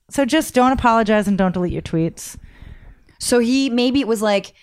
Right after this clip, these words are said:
Speaker 2: he thought that deleting his tweets would be enough, and then it was like, "Nah, you need to apologize." And then he was like, "No, I'm not gonna
Speaker 1: I
Speaker 2: do
Speaker 1: mean,
Speaker 2: that."
Speaker 1: I don't, maybe the Academy told him to delete his tweets, or that's what he said. I, what, what, the one thing I've learned from Trump, unfortunately, and I don't agree with it, but people succeed in just kind of never, ever apologizing.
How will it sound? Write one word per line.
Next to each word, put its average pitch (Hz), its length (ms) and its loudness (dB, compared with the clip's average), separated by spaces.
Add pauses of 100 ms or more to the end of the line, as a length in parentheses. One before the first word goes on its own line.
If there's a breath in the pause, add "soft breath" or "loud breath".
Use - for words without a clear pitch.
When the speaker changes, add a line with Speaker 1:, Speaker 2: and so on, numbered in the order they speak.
Speaker 2:
he 220 160 -4
thought 202 180 0
that 202 80 -2
deleting 208 380 -2
his 190 120 -4
tweets 208 200 -4
would 185 100 -4
be 180 160 -4
enough, 185 600 -2
and 190 120 -2
then 180 80 0
it 170 40 -2
was 175 120 -2
like, 175 140 -4
"Nah, 196 300 2
you 185 120 0
need 185 140 0
to 185 80 -2
apologize." 175 800 2
And 180 160 -2
then 180 100 -2
he 175 60 -2
was 165 140 -4
like, 156 100 -6
"No, 185 140 -2
I'm 165 160 0
not 160 120 0
gonna 160 140 -2
Speaker 1:
I 254 60 4
Speaker 2:
do 262 60 4
Speaker 1:
mean, 269 160 4
Speaker 2:
that." - 360 2
Speaker 1:
I 240 180 4
don't, 277 220 2
maybe 240 320 2
the 220 120 4
Academy 185 420 2
told 180 160 2
him 180 80 2
to 170 80 -6
delete 175 240 2
his 170 120 -4
tweets, 175 360 -2
or 170 260 -6
that's 170 240 -2
what 180 60 0
he 175 80 0
said. 175 260 0
I, 156 240 -2
what, 220 500 0
what, 214 360 2
the 233 80 4
one 269 240 4
thing 247 240 2
I've 185 320 2
learned 180 320 0
from 170 220 -2
Trump, 165 380 -2
unfortunately, 165 680 -2
and 170 140 -2
I 170 120 2
don't 180 180 2
agree 180 300 2
with 190 180 0
it, 160 320 -2
but 156 320 -4
people 175 400 -2
succeed 175 640 -4
in 165 220 -4
just 160 200 -8
kind 160 240 -4
of 151 320 -6
never, 165 520 0
ever 156 320 -4
apologizing. 180 1000 0